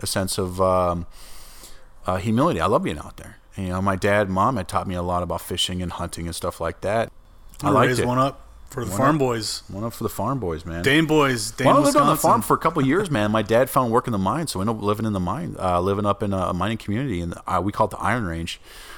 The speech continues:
Speaker 1: uh, in northern Minnesota, which, um, is crazy. Cool area. I never went back. Uh, too, too much of a small town, man. I, I had to get, I had to leave Hibbing. Um, but it was, it's a good little town. It is. Um, a lot of history.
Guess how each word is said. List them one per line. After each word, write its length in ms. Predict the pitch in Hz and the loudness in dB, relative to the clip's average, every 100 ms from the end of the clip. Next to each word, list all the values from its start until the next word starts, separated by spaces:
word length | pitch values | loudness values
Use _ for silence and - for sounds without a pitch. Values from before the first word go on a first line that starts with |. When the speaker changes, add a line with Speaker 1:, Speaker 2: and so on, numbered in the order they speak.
| - - | -18 -4
Speaker 1:
uh, 340 | 87 85 85 82 | 0 2 2 0
in 60 | |
northern 200 | 90 92 | -2 -2
Minnesota, 480 | 95 92 - 98 117 | -2 -2 -2 -2 -2
which, 340 | 78 80 - 92 | -4 -4 -4 -2
um, 560 | 87 85 80 76 76 - - - - - - - - - | 0 0 -2 -4 -8 -12 -20 -20 -20 -20 -20 -20 -20 -16
is 280 | 85 90 - | -14 -10 -8
crazy. 420 | - 101 120 - - - - - - - - | -4 -4 -4 -10 -16 -20 -20 -20 -20 -20 -6
Cool 200 | - 139 | 2 4
area. 380 | 113 120 127 131 - - - | 6 6 6 4 2 -18 -8
I 80 | 107 | -2
never 160 | 117 113 | 0 2
went 160 | 98 | 0
back. 360 | 92 104 117 - | 2 2 0 -6
Uh, 280 | - 90 85 78 | -4 -2 -2 -4
too, 160 | - 135 | -6 -6
too 300 | - - 131 | -6 -6 -6
much 120 | 101 | -6
of 60 | |
a 20 | 85 | -6
small 160 | 80 | -6
town, 280 | 78 78 78 | -6 -4 -4
man. 140 | 78 | -6
I, 180 | 78 82 | -6 -8
I 80 | - | -6
had 80 | 87 | -6
to 60 | |
get, 180 | 82 85 - | -6 -8 -6
I 40 | |
had 60 | 82 | -6
to 40 | |
leave 200 | 80 80 | -6 -6
Hibbing. 260 | 82 80 85 - - - - - | -6 -6 -8 -14 -20 -18 -20 -10
Um, 380 | - 80 78 78 78 | -4 -2 -2 -4 0
but 100 | 110 | 0
it 40 | |
was, 120 | 127 | 0
it's 200 | 127 113 | -2 -4
a 20 | |
good 140 | 120 131 | -4 -4
little 120 | 123 | -4
town. 280 | - 131 101 - - | -4 -6 -6 -10 -6
It 100 | 92 | -2
is. 280 | 95 82 - | -2 -4 -4
Um, 280 | 90 90 85 | -2 0 0
a 20 | |
lot 120 | 87 120 | 0 -2
of 60 | |
history. 300 | 95 - 82 | -4 -6 -8